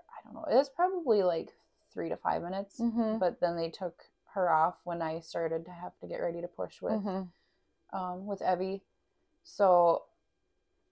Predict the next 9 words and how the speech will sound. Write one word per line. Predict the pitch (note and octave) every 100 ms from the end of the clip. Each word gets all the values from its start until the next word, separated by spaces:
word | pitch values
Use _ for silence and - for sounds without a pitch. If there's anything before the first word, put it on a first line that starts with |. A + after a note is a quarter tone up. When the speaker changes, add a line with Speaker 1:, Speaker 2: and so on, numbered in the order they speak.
| _ -
Speaker 1:
the | F#3+
nurse | G3+ G3 F#3+
took | - F#3+
her | F3+ F3
and | F3
then | E3+
they | E3+ - - _ - E3+
did | F3 E3 F3+
her | F3+ E3 D#3 D#3